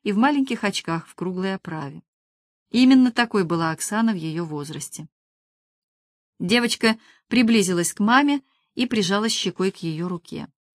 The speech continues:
«Иди, Танечка, поиграй с детьми». Подоспевшая Эльвира взяла девочку за руку и повела к дивану, где возились другие дети. Мой Коля тоже был там.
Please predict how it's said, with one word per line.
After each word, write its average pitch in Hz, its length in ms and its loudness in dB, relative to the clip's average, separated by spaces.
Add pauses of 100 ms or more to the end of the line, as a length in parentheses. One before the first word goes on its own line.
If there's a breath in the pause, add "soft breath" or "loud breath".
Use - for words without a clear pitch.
(580)
«Иди, 294 260 0
Танечка, 196 460 0
поиграй 240 440 -2
с 190 40 -6
детьми». 170 460 -6 (300)
Подоспевшая 196 720 -2
Эльвира 180 420 0
взяла 165 300 -6
девочку 151 440 -8
за 233 240 0
руку 285 260 -2 (220 soft breath)
и 269 100 -2
повела 190 400 -2
к 196 60 -6
дивану, 165 500 -4 (160)
где 165 180 -4
возились 170 440 -4
другие 160 460 -6
дети. 156 440 -10 (420)
Мой 247 200 4
Коля 302 320 4
тоже 220 340 -2
был 208 180 -2
там. 151 380 -8